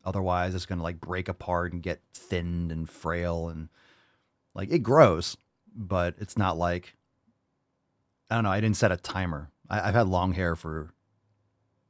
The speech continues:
what is it? What, what year is this? Fucking decade, like, two, like,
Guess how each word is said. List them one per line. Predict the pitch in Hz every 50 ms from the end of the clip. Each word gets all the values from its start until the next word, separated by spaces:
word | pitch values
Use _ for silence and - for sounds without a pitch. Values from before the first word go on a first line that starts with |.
| _ _ _ _ _ _ _ _ _ _ _ _ _ _ _ _
what | 101 104 101
is | 90 82 80
it? | 78 82 - - _ _ _ _ _ _ _ - - - - - - -
What, | 110 113 117 117
what | 113 95
year | 92 92 98 92
is | 78 76
this? | 73 78 - _ _ _ _ _ _ _ _ _ _ _ _ _ _ _ _ _ _ _ - _
Fucking | - - - - 87 - 90 85 80 78 76 76 76 80 - _ _ _ _ _ _ _ _ _ _ _ _ _ _ _ _ _ _ _ _ _ - 90 85 87 87 90 - -
decade, | - 87 85 87 - - 101 101 104 107 113 107
like, | 101 92 95 95
two, | - - 113 101
like, | 98 95 95